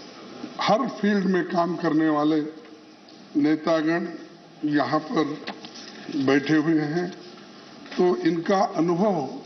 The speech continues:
बहुत कुछ हमको भी मिला।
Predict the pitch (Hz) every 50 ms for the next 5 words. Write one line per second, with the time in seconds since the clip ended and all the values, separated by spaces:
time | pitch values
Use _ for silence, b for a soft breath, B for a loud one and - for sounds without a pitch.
0 | - - - - - - - - - - - - - - - - - - 156 151
1 | 139 147 151 147 185 208 208 202 - - - 175 - - - - 147 156 151 -
2 | - 190 165 151 156 143 139 143 143 - - - - 139 135 139 131 117